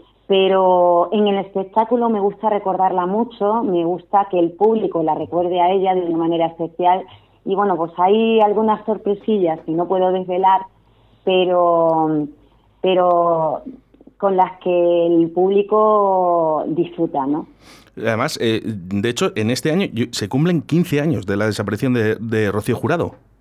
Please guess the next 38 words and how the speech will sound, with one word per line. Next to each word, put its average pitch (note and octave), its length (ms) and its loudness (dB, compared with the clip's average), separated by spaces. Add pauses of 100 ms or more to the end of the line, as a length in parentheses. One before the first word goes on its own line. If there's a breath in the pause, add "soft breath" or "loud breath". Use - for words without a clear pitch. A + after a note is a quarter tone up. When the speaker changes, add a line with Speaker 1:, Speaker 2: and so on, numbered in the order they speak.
(400)
Speaker 1:
Este E3+ 280 -4
año G3 280 0
justamente F#3+ 560 -4
se F3 80 -8
cumplen F3+ 400 -2
quince F3 340 -2
años. D#3 340 -2
¿Quién F#3 140 -4
lo G#3+ 100 2
diría? E3+ 420 0
Yo F3 280 0
la G3+ 140 0
tengo G3+ 240 -2
tan F#3+ 160 -2
presente. D#3 580 -4 (160)
Speaker 2:
Eh, - 180 -12
yo A2 200 -2
creo F#3 100 2
que E3+ 100 0
Speaker 1:
Cada E3+ 120 2
Speaker 2:
todos, C#3+ 280 0
Speaker 1:
día. G#2 120 -2
Speaker 2:
eh, G#2+ 260 0
eh, - 20 -2
Rocío, G#2+ 300 -2
yo G#2+ 140 -2
creo F3+ 140 -2
que C3+ 80 -6
todos, C3+ 340 -2
eh, A2 360 0
incluso, G#2+ 360 -2
no G#2+ 200 -2
sé, A#2+ 120 -2
si F#2 160 -6
llegando G#2 300 -2
a A#2 40 0
una A#2 100 0
edad, A#2+ 160 0